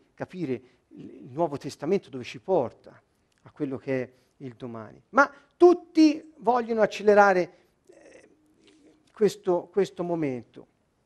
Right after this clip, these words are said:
Ebbene, l'unico modo per accelerarlo è quello di iniziare a predicare il Vangelo del Regno.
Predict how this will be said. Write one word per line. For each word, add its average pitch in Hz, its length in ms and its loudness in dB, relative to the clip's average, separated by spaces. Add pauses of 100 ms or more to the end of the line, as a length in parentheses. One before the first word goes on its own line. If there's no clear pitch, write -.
(880)
Ebbene, 214 340 -8
l'unico 214 400 -8
modo 170 300 -2
per 175 140 -6
accelerarlo 226 720 -8
è 170 120 -12
quello 196 240 -2
di 185 80 -6
iniziare 185 680 -4
a - 340 -2 (220)
predicare 233 800 -6 (520)
il 185 180 -4
Vangelo 220 560 -8 (500)
del 190 120 0
Regno. 117 520 -12